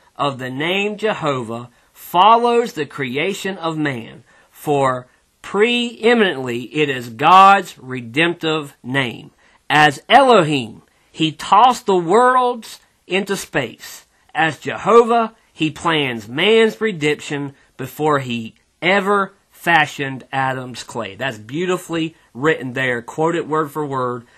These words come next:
by Doctor John Phillips in Exploring Genesis. Ephesians chapter one, verse four and five says, According as he hath chosen us in him before the foundations of the world, that we should be holy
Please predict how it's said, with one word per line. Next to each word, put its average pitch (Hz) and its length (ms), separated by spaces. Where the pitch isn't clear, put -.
by 123 200
Doctor 127 400
John 143 320
Phillips 139 440
in 120 60
Exploring 139 800
Genesis. 117 720
Ephesians 208 540
chapter 208 400
one, 175 320
verse 147 240
four 170 260
and 165 100
five 143 320
says, 143 360
According 226 720
as 143 280
he 202 180
hath 147 300
chosen 233 500
us 226 220
in 214 100
him 127 460
before 151 380
the 123 120
foundations 196 840
of 196 140
the 196 100
world, 120 440
that 135 260
we 220 400
should 147 300
be 123 140
holy 226 600